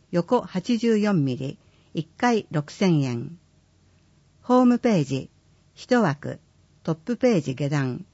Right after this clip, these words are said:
月六千円。問い合わせ、総務課文書広報係、電話五八五の二一一三。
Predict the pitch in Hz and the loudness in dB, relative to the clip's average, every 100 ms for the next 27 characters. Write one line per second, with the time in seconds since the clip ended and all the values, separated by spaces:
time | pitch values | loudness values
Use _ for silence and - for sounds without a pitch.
0 | _ _ _ - - 254 - - 147 - | _ _ _ -20 -4 -4 -2 -4 -4 -2
1 | 208 180 143 135 123 147 - _ _ _ | 0 2 2 0 -6 -10 -16 _ _ _
2 | _ _ _ _ _ - 233 240 220 185 | _ _ _ _ _ -2 2 2 2 0
3 | 180 160 165 - _ - 247 247 240 - | -2 -2 -4 -8 _ 2 4 4 2 0
4 | 196 - 220 247 - 147 - 190 185 190 | -2 -2 2 2 2 -2 2 0 2 2
5 | 175 156 147 117 139 - _ _ _ - | 2 2 -2 -8 -8 -14 _ _ _ 0
6 | 185 165 151 - _ - 240 254 254 - | 0 2 -2 -4 _ 0 2 2 -2 -4
7 | 151 165 147 135 - 196 233 233 226 - | -2 2 2 0 -4 0 2 2 -2 -4
8 | 147 147 147 - - 127 139 | -6 -6 -10 -16 -6 -6 -6